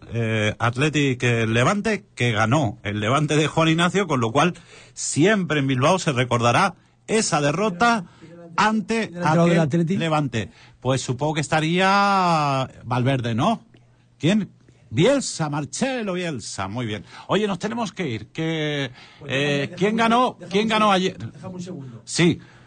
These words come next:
Speaker 2: Aprovecho vuestros micrófonos para dar las gracias, de verdad que me cruzo con muchas personas, a,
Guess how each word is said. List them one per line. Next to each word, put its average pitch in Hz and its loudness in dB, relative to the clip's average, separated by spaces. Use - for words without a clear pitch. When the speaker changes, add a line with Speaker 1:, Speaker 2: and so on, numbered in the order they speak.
Speaker 2:
Aprovecho 131 2
vuestros 143 2
micrófonos 143 4
para 131 2
dar 131 4
las 131 2
gracias, 131 2
de 127 -4
verdad 120 2
que 127 0
me 117 0
cruzo 117 2
con 123 2
muchas 117 2
personas, 131 2
a, 131 -6